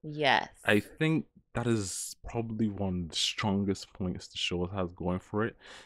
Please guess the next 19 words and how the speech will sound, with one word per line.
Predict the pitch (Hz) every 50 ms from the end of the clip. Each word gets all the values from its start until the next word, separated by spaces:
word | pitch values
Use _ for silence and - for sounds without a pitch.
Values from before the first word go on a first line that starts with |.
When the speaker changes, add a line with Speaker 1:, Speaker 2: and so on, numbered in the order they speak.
| - _
Speaker 2:
It's | - 117 110
just | 104 104 123 131 135 - - - - - - - - _ _ _ _ _ _ _ _ _ _ _ _ _ _ _ _ _ _
characters | - - - 127 120 127 135 - - - - - 131 123 123 117 113 - - - - -
interacting | 101 98 92 - - 95 90 95 101 - - - 120 107
with | 98 90 -
one | 92 90 90 87
another | 90 95 95 101 101 101 101
and | 90 78 69 -
speaking | - - - - - _ - 123 127 - - - 127 120 120 117 110 98
and | 85 76 80 - -
talking. | - - - - 120 123 - - 135 139 - - - - _
It's | 156 143 - - - - _ _ _ _ _ - _ - - - - - _
like, | 151 151 -
the | 135 127 -
animation | 127 127 135 139 143 156 170 - - 151
is | 131 -
great, | - - 113 120 127 139 139 - - _ _
yes. | - 95 92 98 - - - - - - - 151
Speaker 1:
Right. | 151 135 - -